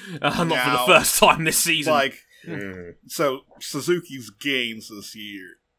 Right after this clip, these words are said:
Speaker 2: how, how real are they? Are, is this like, uh, you know, a ninety-three ninety-four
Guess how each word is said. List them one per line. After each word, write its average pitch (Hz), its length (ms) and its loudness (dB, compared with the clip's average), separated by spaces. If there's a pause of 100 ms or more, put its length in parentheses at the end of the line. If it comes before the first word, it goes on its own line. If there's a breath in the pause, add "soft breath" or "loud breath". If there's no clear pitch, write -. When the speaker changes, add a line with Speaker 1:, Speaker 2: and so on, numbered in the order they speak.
Speaker 2:
how, 185 340 2
how 175 460 0
real 139 380 -4
are 120 300 0
they? 95 320 -8
Are, 123 220 2
is 151 300 -4
this 208 280 -2
like, 156 300 2 (520 loud breath)
uh, 123 360 0 (100)
you 123 140 -6
know, 110 360 -4 (600 soft breath)
a 127 80 -2
ninety-three 127 720 -2
ninety-four 113 1000 -4